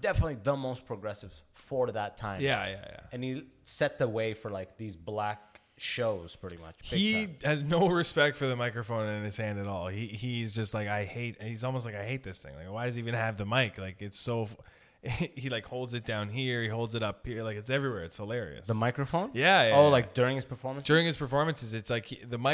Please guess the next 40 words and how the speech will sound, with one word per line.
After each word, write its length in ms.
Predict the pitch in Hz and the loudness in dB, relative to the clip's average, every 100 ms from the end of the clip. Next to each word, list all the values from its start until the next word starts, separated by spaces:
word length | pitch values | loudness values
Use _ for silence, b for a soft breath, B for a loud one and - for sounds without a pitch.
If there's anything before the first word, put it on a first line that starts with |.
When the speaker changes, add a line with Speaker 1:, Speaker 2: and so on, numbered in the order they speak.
| 151 | 4
Speaker 2:
microphone. 180 | 180 160 | 2 4
Speaker 1:
noticed 160 | 139 131 | 4 2
that. 160 | 135 - - - - | -2 -6 -12 -14 -4
Speaker 2:
Yeah, 200 | 151 180 | 2 4
I, 40 | |
re-, 140 | 156 151 - 127 | 2 -2 -8 -12
I 200 | 135 143 156 | -10 -10 -2
watch 280 | 165 202 - | 2 2 2
a 40 | |
lot 180 | 190 185 | 2 4
of 80 | 180 | 4
what 160 | 175 | 2
people 220 | 180 165 | 2 -2
do 120 | 143 143 | 0 0
with 100 | 151 | 0
the 80 | 123 | 0
mic 300 | 113 139 156 - | 0 0 -2 -8
when 180 | 110 147 | -8 -4
they, 300 | 139 143 139 | -2 -2 0
uh, 40 | |
are 300 | 143 139 135 | 0 0 0
on 100 | 143 | 0
stage, 500 | 139 139 160 202 - - b b b b b b - | -2 -4 -6 -6 -12 -18 b b b b b b -6
and 100 | 110 | 0
how 180 | 127 131 | 2 2
they 80 | |
use 340 | 127 110 123 143 | 2 0 0 0
it, 160 | 156 | 0
and 140 | 110 110 | 0 0
the 60 | 104 | -2
way 340 | 113 135 143 | 0 0 0
he 160 | 127 131 | -2 -6
uses 560 | 120 120 120 110 101 | -4 -2 -2 -4 -4
it 160 | 104 98 | -4 -4
is 240 | 95 87 | -6 -6
incredible. 720 | 92 87 - 110 98 82 69 | -8 -10 -8 -6 -6 -8 -10
It's 120 | 73 | -8
like 200 | - 104 | -8 -8
it's 160 | 104 - | -8 -8
a 120 | 95 | -10